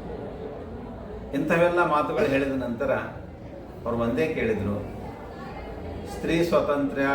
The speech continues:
ಜಾತಿ ರಹಿತ ಸಮಾಜ, ನಿಮ್ದೇನು ನಮ್ಮ ದೇಶದಲ್ಲಿ ಒಂದು ಕೆಲಸಕ್ಕೆ ಬರಲಾರ್ದ ಮಾತುಗಳು, ಅದಕ್ಕಾಗಿ ಬೇರೆದೇನಾದ್ರೂ ನಿಮ್ಮ ಹತ್ರ ಸಂಗೀತ, ಮೆಡಿಟೇಷನ್ ಇದ್ರೆ ಹೇಳಿ, ಬಾಕಿದ ವಿಷಯ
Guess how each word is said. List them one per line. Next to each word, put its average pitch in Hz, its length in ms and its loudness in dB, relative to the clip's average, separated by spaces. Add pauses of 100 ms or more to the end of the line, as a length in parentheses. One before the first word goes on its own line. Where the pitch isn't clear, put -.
(160)
ಜಾತಿ 123 280 4
ರಹಿತ 131 320 4
ಸಮಾಜ, 123 540 0 (880)
ನಿಮ್ದೇನು 127 460 2
ನಮ್ಮ 135 200 4
ದೇಶದಲ್ಲಿ 123 480 2
ಒಂದು 113 240 2
ಕೆಲಸಕ್ಕೆ 107 360 0
ಬರಲಾರ್ದ 110 380 2
ಮಾತುಗಳು, 104 760 0 (1000)
ಅದಕ್ಕಾಗಿ 123 400 4
ಬೇರೆದೇನಾದ್ರೂ 143 680 4
ನಿಮ್ಮ 135 220 6
ಹತ್ರ 127 200 0
ಸಂಗೀತ, 131 480 0
ಮೆಡಿಟೇಷನ್ 127 680 0
ಇದ್ರೆ 123 240 0
ಹೇಳಿ, 117 440 4 (1300)
ಬಾಕಿದ 127 380 4
ವಿಷಯ 127 260 2